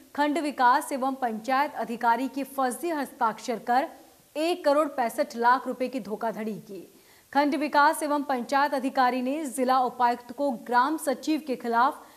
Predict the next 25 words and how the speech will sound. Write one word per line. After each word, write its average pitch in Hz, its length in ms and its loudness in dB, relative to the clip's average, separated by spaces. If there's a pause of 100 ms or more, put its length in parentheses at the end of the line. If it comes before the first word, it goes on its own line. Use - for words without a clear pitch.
(180)
धोखाधड़ी 285 480 2
का 320 140 4
मामला 247 380 4
दर्ज 254 340 0
करने 240 340 -2
के 208 280 -8 (240)
सख्त - 440 0
कार्रवाई 233 440 2
की 226 140 -6
मांग 208 280 -2
की 202 160 -10
है। 180 280 -12 (340)
शिकायत 311 480 2
में 349 120 -2
बताया 285 380 2
गया 277 300 2
कि 320 140 -6
ग्राम 247 340 2
सचिव 269 460 -4
ने 285 160 0
बैंक 240 460 -2
कर्मचारियों 247 640 0
से 262 400 -4 (260)
मिलीभगत 294 720 2
कर 262 240 2